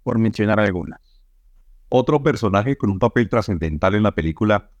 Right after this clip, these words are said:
Speaker 2: es el del juez Domínguez, interpretado por Miguel Bosé, a quien ya todos conocemos, eh, principalmente por su música,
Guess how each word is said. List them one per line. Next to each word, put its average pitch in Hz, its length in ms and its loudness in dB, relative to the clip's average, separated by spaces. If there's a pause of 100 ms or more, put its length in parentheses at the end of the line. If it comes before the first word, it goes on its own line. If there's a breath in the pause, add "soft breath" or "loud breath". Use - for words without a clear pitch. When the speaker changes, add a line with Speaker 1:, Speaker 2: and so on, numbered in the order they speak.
(180)
Speaker 2:
es - 160 -2
el 101 100 2
del 92 200 2
juez 85 240 -2
Domínguez, 143 600 2 (520)
interpretado 101 600 0
por 107 160 -6
Miguel 85 260 -2
Bosé, 98 480 -2 (560)
a 82 100 -2
quien 87 240 -4
ya 92 100 2
todos 117 260 2
conocemos, 98 500 -2
eh, 95 80 -2
principalmente 87 720 -2
por 95 160 -2
su - 100 -12
música, 156 560 -2